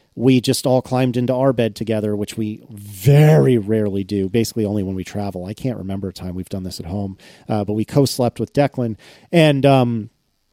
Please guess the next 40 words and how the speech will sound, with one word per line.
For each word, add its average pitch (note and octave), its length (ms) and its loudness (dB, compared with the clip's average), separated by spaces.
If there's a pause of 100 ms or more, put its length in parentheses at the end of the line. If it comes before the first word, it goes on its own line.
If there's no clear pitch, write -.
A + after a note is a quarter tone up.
(280)
and D#3 100 4
so F3 100 0
that F3 160 4
meant, F3 260 0
you D3 160 0
know, C#3 160 6
instead C3+ 400 4
of C3 100 2
being C3+ 200 2
able C3 160 2
to B2 60 -2
stay C3+ 220 2
up, B2 120 0
just - 180 -4
Aaron F#3 220 4
and A#2 100 2
I, G#2 140 0
like, B2+ 180 2
we F#3+ 80 6
had D#3 100 4
gone D#3 140 6
back D3+ 180 0
to C#3 80 -2
the A2+ 60 0
hotel. F3 480 4
We, C3 180 2
we C3 180 0
were B2 100 4
in A#2+ 100 0
an A#2+ 80 0
Embassy A#2+ 320 -2
Suites, E3 460 2
which - 160 -8
means A#2+ 320 -4
there A#2 180 -2
was, G#2 100 -6
like, G2+ 120 -8
a G#2 60 -8
common B2+ 420 -2
room. A#2 560 -2